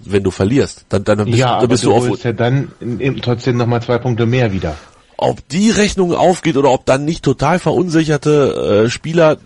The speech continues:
Speaker 1: in Augsburg vielleicht, äh, in Aue vielleicht
Speaker 2: Und
Speaker 1: komplett
Speaker 2: dann hätte
Speaker 1: verkacken.
Speaker 2: ja auch Braunschweig hätte ja nicht gewonnen. Dann die Braunschweiger wären dann ja genauso wie wir vielleicht so ein bisschen in so ein kleines Loch gefallen. Nein, ich glaube wirklich in der Tat, dass die,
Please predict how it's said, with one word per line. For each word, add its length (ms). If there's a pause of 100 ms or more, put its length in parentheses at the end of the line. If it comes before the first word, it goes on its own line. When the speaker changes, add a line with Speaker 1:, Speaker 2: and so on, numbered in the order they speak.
Speaker 1:
in 200
Augsburg 560
vielleicht, 280
äh, 100
in 100
Aue 240
vielleicht 240
Speaker 2:
Und 60
Speaker 1:
komplett 240
Speaker 2:
dann 80
hätte 120
Speaker 1:
verkacken. 100
Speaker 2:
ja 160
auch 40
Braunschweig 400
hätte 140
ja 80
nicht 160
gewonnen. 340
Dann 160
die 80
Braunschweiger 640
wären 180
dann 100
ja 80
genauso 460
wie 120
wir 180
vielleicht 220
so 60
ein 100
bisschen 260
in 60
so 60
ein 80
kleines 320
Loch 160
gefallen. 380 (340)
Nein, 120
ich 100
glaube 340
wirklich 260
in 80
der 100
Tat, 240
dass 120
die, 180